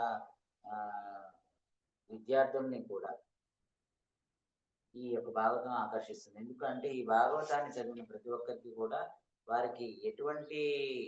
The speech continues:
సమాచారం కావాలో ప్రతి ఒక్క సమాచారం ఇందులో పడుతుంది. అందుకని ఈ భాగవతం చదివినటువంటి ప్రతి ఒక్కరికి కూడా ఏమిటి ఇది విలువైనదిగా గ్రహిస్తారు. ఏమిటి? ముఖ్యంగా భక్తులకి ఏమిటంటే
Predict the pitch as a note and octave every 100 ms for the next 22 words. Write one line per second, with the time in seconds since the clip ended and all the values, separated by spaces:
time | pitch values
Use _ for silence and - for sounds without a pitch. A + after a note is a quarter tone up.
0 | - A2 A#2 G#2+ - A#2 C3 C#3 C#3 C3
1 | B2+ B2 A#2+ B2 B2+ A#2+ - - A#2 A#2+
2 | A#2+ B2+ A2+ A2 A#2+ A2+ - _ _ _
3 | _ _ _ _ _ _ _ A2+ B2+ D3
4 | D3 B2+ A#2+ B2 B2+ - C3+ B2+ C3 B2
5 | B2 A2 G#2 G2+ A2+ A2 B2+ A#2 B2 A2
6 | G2 G#2 - - _ _ - A2+ A2 G#2
7 | G#2 A2 B2+ C3 A#2 A2 B2 G2+ G2 -
8 | - - - - _ _ _ _ _ _
9 | _ A3 A3 - _ _ _ _ A#2 -
10 | D3 D3+ C#3 B2 D3 C3+ C3+ B2+ B2 A#2
11 | E3+ - -